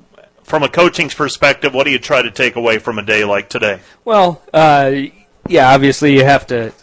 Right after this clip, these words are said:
Speaker 2: to spend a little bit of time talking about the positives, the good things that, that you did accomplish in the game. Um, you know, they may be few and far between, but you have to focus on those. But then you also have to stress the fa-,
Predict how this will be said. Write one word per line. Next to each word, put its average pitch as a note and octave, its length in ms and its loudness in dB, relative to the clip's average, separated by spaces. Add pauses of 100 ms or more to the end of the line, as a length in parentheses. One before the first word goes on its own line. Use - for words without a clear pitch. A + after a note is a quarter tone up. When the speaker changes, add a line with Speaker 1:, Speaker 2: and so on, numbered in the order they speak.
(160)
Speaker 2:
to C3+ 120 -8
spend C#3 280 -4
a B2 40 -8
little C3+ 200 -4
bit C3 220 -4
of - 40 -20
time B2+ 560 -4
talking C3 300 -2
about B2 260 -2
the A#2 80 -12
positives, B2 640 -2
the A#2+ 80 -10
good C3 240 -6
things B2 240 -6
that, A#2+ 240 -4 (640)
that B2+ 240 0
you B2 120 -8
did C3 220 -2
accomplish B2+ 580 -6
in C3 60 -8
the B2+ 80 -8
game. B2 460 -6 (420)
Um, A#2 560 -2 (420)
you C3 120 -8
know, B2 160 -6
they B2+ 140 -2
may C3 320 -2
be C3 500 -2
few C3+ 280 -8
and B2+ 120 -8
far C3+ 200 0
between, C3+ 520 -8
but C#3 80 -4
you B2 160 -2
have B2 160 -2
to - 80 -20
focus B2+ 400 -6
on A#2+ 200 -4
those. B2 320 0
But - 180 -8
then G#3 140 -2
you F#3+ 120 -2
also G3 220 -2
have E3+ 160 0
to D#3+ 80 -10
stress D#3 320 -4
the D#3 100 -12
fa-, D3 260 -4